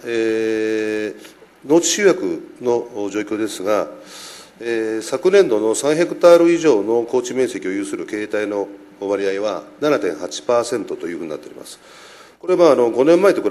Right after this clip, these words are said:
べますと、五年前五点四パーセントでありますので、えー、約、まあ、二パーセント、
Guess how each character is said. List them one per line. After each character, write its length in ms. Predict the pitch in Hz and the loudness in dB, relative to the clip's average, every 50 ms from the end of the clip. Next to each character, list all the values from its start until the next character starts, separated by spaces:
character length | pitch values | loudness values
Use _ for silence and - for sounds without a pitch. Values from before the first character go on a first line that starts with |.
| 98 90 | 0 2
べ 100 | 98 98 | 0 0
ま 120 | 104 98 | -2 -4
す 100 | - - | -4 0
と、 360 | - 123 113 98 - - - - - - - - - - | 4 4 4 4 4 0 -6 -14 -18 -20 -20 -20 -6 2
五 100 | - 147 | 4 4
年 100 | 165 165 | 6 6
前 120 | 180 147 | 6 6
五 160 | 110 135 160 | 6 4 2
点 160 | 151 - 98 92 | 4 2 0 0
四 140 | 95 98 | 0 -2
パ 140 | 98 - 131 | -2 0 0
ー 40 | 123 | 0
セ 100 | - 151 | 0 -2
ン 40 | 139 | -6
ト 120 | - 85 | -8 -8
で 60 | 71 | -10
あ 40 | 69 | -10
り 60 | 73 | -12
ま 120 | 78 80 82 | -12 -12 -12
す 120 | - - | -14 -14
の 80 | 76 71 | -14 -10
で、 220 | 76 92 90 76 - - - - - - 98 | -8 -8 -8 -8 -10 -14 -20 -20 -20 -20 -16
え 80 | 95 | -12
ー、 40 | 92 | -10
約、 160 | 107 104 104 | -10 -8 -8
ま 100 | 101 85 | -8 -8
あ、 20 | 80 | -8
二 100 | 87 92 | -8 -6
パ 140 | - 110 | -4 -4
ー 40 | 107 | -4
セ 120 | 104 120 110 | -4 -6 -8
ン 100 | 104 101 | -8 -4
ト、 220 | - 107 104 | -4 -4 -4